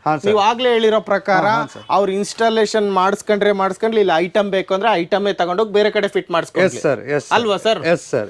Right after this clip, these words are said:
Speaker 1: ಎಸ್ ಸರ್.
Speaker 2: ಬೇಕಾದ್ರೆ
Speaker 1: ಪೂರ್ತಿ ಕರ್ನಾಟಕನಲ್ಲಿ
Speaker 2: ಹ್ಮ್.
Speaker 1: ಈ ಕಲೆಕ್ಷನ್ ಸಿಗಲ್ಲ ಸರ್.
Speaker 2: ಸಿಗಲ್ಲ.
Speaker 1: ಸಿಗಲ್ಲ ಸರ್, ಪೂರ್ತಿ ಕರ್ನಾಟಕನಲ್ಲಿ
Speaker 2: ಸಿಗಲ್ಲ.
Speaker 1: ನಮ್ಮ ಹತ್ರ ಸಿಗೋ ಕಲೆಕ್ಷನ್ ಯಾರ ಹತ್ರ ಸಿಗಲ್ಲ ಸರ್.
Speaker 2: ಹ್ಮ್, ಹ್ಮ್, ಹ್ಮ್, ಹ್ಮ್.
Speaker 1: ಹ್ಮ್, ಸರ್.
Speaker 2: ಈಗಲೇ ನೋಡ್ತಾ ಇದಾರಲ್ಲ ಸರ್ ಕಲೆಕ್ಷನ್ಸ್.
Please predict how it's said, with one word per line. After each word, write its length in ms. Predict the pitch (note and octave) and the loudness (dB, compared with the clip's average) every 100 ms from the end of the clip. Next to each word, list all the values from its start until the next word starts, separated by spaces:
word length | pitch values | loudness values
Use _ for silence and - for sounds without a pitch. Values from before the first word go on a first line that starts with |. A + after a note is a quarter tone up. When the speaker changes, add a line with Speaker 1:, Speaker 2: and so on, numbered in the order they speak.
| B2+ | -6
Speaker 1:
ಎಸ್ 140 | B2+ | -6
ಸರ್. 60 | G#3 | 0
Speaker 2:
ಬೇಕಾದ್ರೆ 380 | B3+ A#3+ A#3+ B3+ | 0 2 2 2
Speaker 1:
ಪೂರ್ತಿ 240 | G#3+ A3 | 0 -2
ಕರ್ನಾಟಕನಲ್ಲಿ 840 | A3 A3 C4+ B3+ B3 A#3+ A3 B3+ B3 | -4 0 0 2 0 0 0 0 -2
Speaker 2:
ಹ್ಮ್. 200 | G3 G3+ _ | -6 -10 _
Speaker 1:
ಈ 180 | G#3 B3 | 0 0
ಕಲೆಕ್ಷನ್ 460 | - A3+ A#3+ A#3+ A3 | 2 0 0 0 -4
ಸಿಗಲ್ಲ 340 | E3+ D3 B2+ | -2 -2 -2
ಸರ್. 220 | A2 G#2+ - - - | -6 -14 -20 -6 0
Speaker 2:
ಸಿಗಲ್ಲ. 280 | F#3 D#3 A#2+ - - | 2 2 -2 -10 -4
Speaker 1:
ಸಿಗಲ್ಲ 280 | E3 D#3+ A#2 | 0 0 -2
ಸರ್, 200 | - A2 _ | -8 -16 _
ಪೂರ್ತಿ 320 | G3+ A3+ A3 | 0 2 2
ಕರ್ನಾಟಕನಲ್ಲಿ 720 | G3+ F3 G3 F3 D#3+ C3 G#2 A2 _ _ - - | -2 -2 -2 -2 -2 -4 -10 -18 _ _ -20 -6
Speaker 2:
ಸಿಗಲ್ಲ. 300 | G3 D#3+ C#3 | 0 2 2
Speaker 1:
ನಮ್ಮ 160 | F#3 | 0
ಹತ್ರ 200 | A3+ A3+ | 2 0
ಸಿಗೋ 260 | G#3+ G#3 G#3+ - | 0 0 -2 0
ಕಲೆಕ್ಷನ್ 360 | G3 G3 G#3+ | -2 0 0
ಯಾರ 140 | E3+ E3 | 0 -2
ಹತ್ರ 220 | E3 E3+ | -2 -6
ಸಿಗಲ್ಲ 360 | D#3+ C3 B2+ G#2+ | -4 -4 -4 -6
ಸರ್. 200 | G#2+ G#2+ | -10 -12
Speaker 2:
ಹ್ಮ್, 120 | F3 | -10
ಹ್ಮ್, 180 | - C#3+ | -8 -10
ಹ್ಮ್, 160 | C#3+ | -12
ಹ್ಮ್. 160 | B2+ C3+ | -14 -18
Speaker 1:
ಹ್ಮ್, 240 | C3+ C3+ | -8 -8
ಸರ್. 160 | A2 - | -8 -8
Speaker 2:
ಈಗಲೇ 240 | G3+ B3+ | -4 -2
ನೋಡ್ತಾ 320 | B3 A#3+ A3+ A#3+ | 0 0 0 0
ಇದಾರಲ್ಲ 300 | G#3+ G3+ G3+ | 0 0 -2
ಸರ್ 180 | G3+ | -2
ಕಲೆಕ್ಷನ್ಸ್. 580 | E3 G3 G3+ - F3 F3+ | 0 0 0 -2 -4 -4